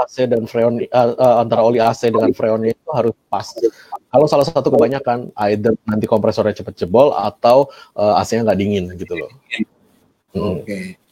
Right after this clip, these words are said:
Speaker 2: Jadi kalau, mungkin kalau olinya kebanyakan juga beban kerjanya si, apa, kompresor juga jadi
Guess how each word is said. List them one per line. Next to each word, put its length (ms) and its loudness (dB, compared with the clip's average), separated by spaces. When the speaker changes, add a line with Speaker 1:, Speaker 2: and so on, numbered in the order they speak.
Speaker 2:
Jadi 240 -2
kalau, 320 4
mungkin 300 2
kalau 240 4
olinya 260 4
kebanyakan 540 2
juga 500 2
beban 720 2
kerjanya 480 0
si, 560 4
apa, 320 0
kompresor 480 2
juga 180 4
jadi 480 4